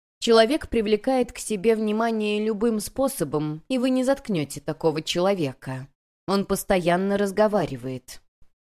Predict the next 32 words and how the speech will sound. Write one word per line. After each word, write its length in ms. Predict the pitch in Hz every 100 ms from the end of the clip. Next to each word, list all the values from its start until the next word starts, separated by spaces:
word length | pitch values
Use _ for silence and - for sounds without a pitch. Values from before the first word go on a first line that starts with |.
| _ -
Желание 640 | 196 226 262 269 247 226
как-то 340 | 240 233 233
быстро 460 | 208 269 - 214 220
излить 320 | 208 247 233
свои 320 | - 226 247
мысли, 480 | 254 254 - 131 139
чтобы 320 | 139 196 185
на 140 | 190 196
него 320 | 196 175 196
обратили 540 | 180 190 185 208 202
внимание, 800 | 196 226 247 180 135 135 131 131 _ _ -
быстро 380 | 254 254 - 262
поделиться. 920 | 262 220 277 190 - - 127 131 131 _ _ _ _ _
Он 200 | 196 196
может 340 | 208 240 262
кричать. 680 | - 262 285 - 139 131 - - _ _ _ _
Особенно 540 | 208 - 208 185 190
если 400 | 180 175 190 196
у 60 | 190
него 300 | 196 190 208
не 140 | 202
проработана 800 | 175 180 175 175 202 202 190 185
вишутха 640 | 180 180 - 254 - 160 156
или 320 | - 202 190
где-то 360 | 180 202 202
ещё 340 | 202 220 - 156
в 40 |
его 300 | 143 165 170
карте 420 | 170 220 - 165
есть 360 | 156 185 180 -
первый 400 | 196 185 165 170
аркан, 480 | 170 - 233 208